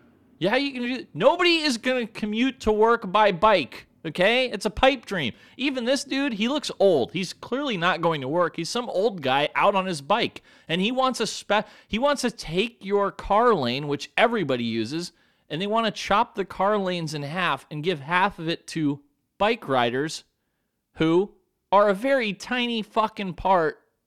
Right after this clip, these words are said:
of the population, people who bike ride around the city. So, yeah, I'm fucking, and, and, and, the,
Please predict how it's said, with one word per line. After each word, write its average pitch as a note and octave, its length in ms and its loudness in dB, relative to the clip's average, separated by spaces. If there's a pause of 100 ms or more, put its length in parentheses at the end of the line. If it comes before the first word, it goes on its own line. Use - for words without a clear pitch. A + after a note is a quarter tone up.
(180)
of D3+ 200 -4
the D#3 60 -10
population, D#3 760 -2
people E3 300 -6
who D3+ 40 -2
bike D3 300 -4
ride C#3 180 -2
around B2+ 180 -8
the A2+ 60 -8
city. G2 320 -10 (1800)
So, - 180 -12
yeah, D3+ 380 4
I'm A#3 240 2
fucking, B3+ 360 2
and, F3+ 160 -2
and, F3+ 140 -4
and, F3+ 180 -2
the, D#3+ 100 2